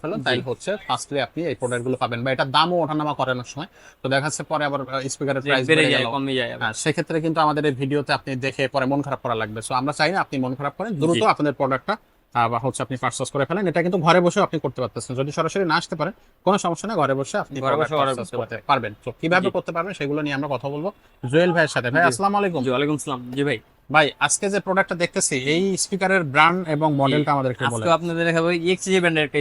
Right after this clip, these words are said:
Speaker 2: স্পিকার, ঠিক আছে, নয় হাজার একশো।
Speaker 1: নয় হাজার একশো।
Speaker 2: এমএস নয় হাজার একশো বিটি।
Speaker 1: বিটি,
Speaker 2: ঠিক আছে,
Speaker 1: আচ্ছা।
Speaker 2: এটা হচ্ছে মডেল, ঠিক আছে, এটা ইএক্সজি ব্র্যান্ডের একটা স্পিকার, এটা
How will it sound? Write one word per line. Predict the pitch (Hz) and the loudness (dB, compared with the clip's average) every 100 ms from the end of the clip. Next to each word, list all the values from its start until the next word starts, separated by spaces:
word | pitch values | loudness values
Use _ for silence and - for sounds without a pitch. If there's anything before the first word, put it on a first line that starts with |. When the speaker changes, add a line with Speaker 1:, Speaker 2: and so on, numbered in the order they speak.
| - | -2
Speaker 2:
স্পিকার, | 139 139 156 | 0 0 0
ঠিক | 151 151 | -2 -2
আছে, | 135 143 | 0 4
নয় | 156 | 6
হাজার | 160 156 135 | 6 4 0
একশো। | - 127 - _ 151 | -6 -12 -16 _ 0
Speaker 1:
নয় | 156 160 | 2 4
হাজার | 147 | 2
একশো। | 135 | 0
Speaker 2:
এমএস | 156 180 175 | 0 0 0
নয় | 160 | 0
হাজার | 156 156 156 | 2 2 0
একশো | - 165 | 0 -2
বিটি। | 147 131 113 _ 127 139 | -2 -4 -14 _ -2 0
Speaker 1:
বিটি, | 135 120 | 0 -2
Speaker 2:
ঠিক | 165 | -2
আছে, | |
Speaker 1:
আচ্ছা। | 131 | -2
Speaker 2:
এটা | 127 143 | -2 -6
হচ্ছে | - 139 | -4 2
মডেল, | 143 190 - _ _ _ | 4 4 0 _ _ _
ঠিক | 175 | -6
আছে, | 165 135 | -4 -4
এটা | 147 156 - - | -2 -4 -4 -6
ইএক্সজি | 165 190 185 | -6 0 0
ব্র্যান্ডের | 190 180 170 | 2 0 0
একটা | 175 - | 0 0
স্পিকার, | 151 165 | 2 4
এটা | 156 | 4